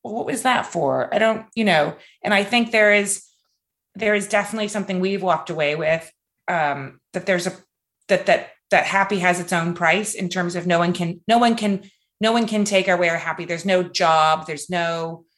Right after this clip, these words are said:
there's no thing that we want to accomplish that's worth taking away our happy. And we realized how being together as a family and spending more time made us so happy.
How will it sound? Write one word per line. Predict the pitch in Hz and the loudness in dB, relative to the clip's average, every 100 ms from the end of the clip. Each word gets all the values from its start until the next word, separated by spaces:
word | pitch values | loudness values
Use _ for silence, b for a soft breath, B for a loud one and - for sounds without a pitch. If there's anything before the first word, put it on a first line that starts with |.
| _ | _
there's | - 190 | -6 0
no | 208 | 0
thing | 202 - 202 196 | 0 0 2 4
that | 190 | 4
we | 185 | 2
want | 175 170 | 2 0
to | 165 | -2
accomplish | - 175 165 156 | -2 -4 -4 -8
that's | - 151 165 | -10 -8 -2
worth | 165 165 | -2 -4
taking | - 165 170 | -6 -4 -4
away | 165 165 | 0 2
our | 160 | 2
happy. | 151 151 190 202 208 b b b - | 2 -2 -2 -4 -6 b b b -2
And | 180 | 0
we | 175 | 0
realized | 165 170 170 180 175 | 2 2 4 2 0
how | - 185 165 156 165 | -6 0 2 2 0
being | - 170 170 | -4 -4 -6
together | 175 165 151 156 | -4 -2 -2 -2
as | 151 | -4
a | 160 | -6
family | 156 151 160 | -4 -2 -2
and | 151 147 - | -4 -6 -8
spending | - - 165 160 156 | -8 -2 -2 -2 -6
more | 156 147 165 | -2 0 0
time | 165 170 180 175 | -2 -2 -2 0
made | 156 | -2
us | 156 | -2
so | - 143 | -2 -2
happy. | 135 131 165 190 185 | -2 -4 -6 -10 -12